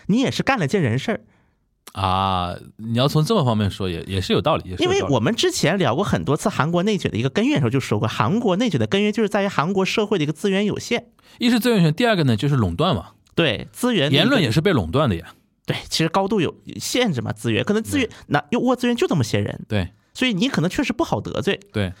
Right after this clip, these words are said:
Speaker 1: 而且再加一个什么问题呢？在韩国前几年出现了好几次就是内部告发，最后下场不好的事情。
Speaker 2: 嗯，对。
Speaker 1: 因为在韩国就社会各界都出现过类似事情。
Speaker 2: 嗯。
Speaker 1: 所以现在的很多韩国人，他的一个观感就是会认为说，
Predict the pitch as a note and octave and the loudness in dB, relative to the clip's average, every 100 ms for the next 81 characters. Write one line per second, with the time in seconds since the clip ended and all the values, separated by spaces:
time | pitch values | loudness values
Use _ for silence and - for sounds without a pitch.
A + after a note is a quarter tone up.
0 | - - F#3+ D4 - A3+ A#3+ A3 G#3 F3 | -20 -4 -2 0 0 0 0 0 0 0
1 | - G2 B2 F3+ - G2+ G#2 E3+ - B2 | 0 2 2 0 0 0 0 0 0 0
2 | E3 E3 - D#3+ B2+ A#2 - F3 D3+ - | 0 0 0 0 2 0 0 0 0 0
3 | E3+ D3+ - D#3 D#3 G3 A3+ D#3+ F3+ G#3+ | 0 0 -2 -2 0 2 0 0 -2 0
4 | F#3 B2 F#3+ A3+ - - - G3+ F#3+ F#3 | -2 0 0 -2 -6 -20 0 0 2 -2
5 | - A#3 - A2+ A#3+ A3 A#2 - - - | 0 0 0 -2 -2 0 -2 -4 -6 -4
6 | A2 - - G#2+ G2+ F2+ D#2 D#2 _ _ | -4 -6 -2 2 2 0 -4 -10 _ _
7 | _ A#2 A2 A3 C#3 - E3+ E3 D#3 D#3 | _ 0 0 2 0 0 0 0 0 0
8 | - F#3 F#3 F3+ A#3 D3 F3+ - C4 G4 | 0 0 -2 0 0 0 -2 -2 0 2
9 | C#4 A2+ G2+ G#2 - G#2 - G2 F2+ E2+ | 2 0 -2 -4 -4 -6 -4 -4 -4 -6
10 | - - - C#4 A3+ D#3+ C4+ A3+ C#4+ A#3 | -12 -20 -4 0 0 0 0 2 0 2
11 | C3+ A#2+ F#2+ G#2+ A2 - A2+ C#3+ B2+ F#2+ | 0 0 0 0 0 0 -2 0 0 0
12 | A2 G3 G#3 B2 A2 A#2+ C3 A#2+ E3 C3 | -2 -2 -4 -2 -2 0 0 0 0 0
13 | C3+ A2 G#2 G#2+ G2+ | 0 0 0 0 -2